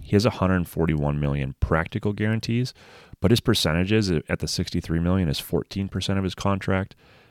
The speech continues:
and a hundred forty-one million is thirty-one percent of his contract. So v-, him and Josh Allen both have very low guarantees, which is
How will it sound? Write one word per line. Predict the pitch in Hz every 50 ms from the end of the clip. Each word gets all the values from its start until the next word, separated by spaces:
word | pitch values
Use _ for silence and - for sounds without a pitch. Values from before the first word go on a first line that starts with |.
| _ _ -
and | - 76
a | 73
hundred | - 92 92 90 87 80
forty-one | - 92 85 80 76 73 82 90 90 90
million | 85 80 78 78 78 76 73 73 -
is | - 69 73 73 - - - - _ - _ -
thirty-one | - - - - 78 85 87 85 78 69 71 69 67
percent | - 73 - 71 67
of | 67
his | 65 -
contract. | - 58 52 - - - - -
So | - 78 73
v-, | 69 71 - - _ -
him | - - - 107 123 131
and | 127 110
Josh | 82 - 85 82 85 - -
Allen | 85 80 78 76 73 69 67 -
both | - 76 73 69 64 65 - - - _ - _ _ - - - _ _ -
have | - 85 78 73
very | 76 80 78 82 82 82 90 92 95 92
low | 80 76 69 71 73 73 73 73 73 73 73 71 87 - - - _ _ _ - - _ _ _ _ -
guarantees, | 76 73 71 69 67 - - - 71 65 58 - -
which | - 78 -
is | - 82 -